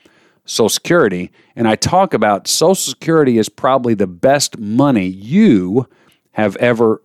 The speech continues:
put into because of the current way that they are calculating payments,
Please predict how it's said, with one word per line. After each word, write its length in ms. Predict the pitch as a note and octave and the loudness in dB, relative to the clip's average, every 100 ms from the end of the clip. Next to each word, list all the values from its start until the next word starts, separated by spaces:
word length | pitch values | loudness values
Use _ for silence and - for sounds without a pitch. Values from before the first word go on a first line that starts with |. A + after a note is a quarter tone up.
| _ | _
put 200 | - G#2+ - | -6 -4 0
into 560 | C3+ F3 - F#2+ F2+ | 0 0 -2 -2 -2
because 580 | E2 G2+ - A#2 A#2+ A2 | -2 -6 -2 2 2 0
of 280 | - G2+ F2 | -2 -4 -4
the 100 | F#2+ | -8
current 500 | - - G#3 A3+ G#2 | -8 -4 0 0 0
way 220 | G2+ F#2+ | 0 2
that 140 | F#2 F2 | 0 -2
they 100 | F2 | -4
are 100 | E2+ | -6
calculating 720 | - G3 - F3 D#3 D3 C3+ | -4 -4 -2 0 2 2 -2
payments, 420 | B2+ A#2 G#2 | -2 -2 -2